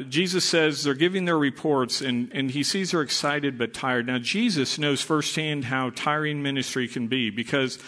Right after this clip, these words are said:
in Matthew eight twenty-four, if you read that passage, you see that Jesus was so exhausted. He was fully God and yet fully man.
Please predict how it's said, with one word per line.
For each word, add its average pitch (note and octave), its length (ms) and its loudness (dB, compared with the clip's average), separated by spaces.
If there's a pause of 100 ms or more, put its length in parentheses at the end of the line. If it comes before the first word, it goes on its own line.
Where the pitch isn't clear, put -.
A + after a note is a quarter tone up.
(340)
in C#3+ 120 2
Matthew D#3+ 400 4
eight D#3 140 4
twenty-four, D3 920 2 (360)
if C3 180 0
you D#3 100 6
read E3 180 4
that D#3 220 4
passage, C#3 480 0
you C#3 60 0
see D#3+ 200 4
that C#3+ 140 2
Jesus F3+ 420 -2
was C#3 100 2
so D#3+ 300 2
exhausted. C3+ 600 -2
He D3+ 100 0
was C3+ 180 -2
fully F3 340 2
God C#3+ 300 0
and C3 120 -2
yet A#2 140 0
fully C#3+ 320 -2
man. C3+ 440 -2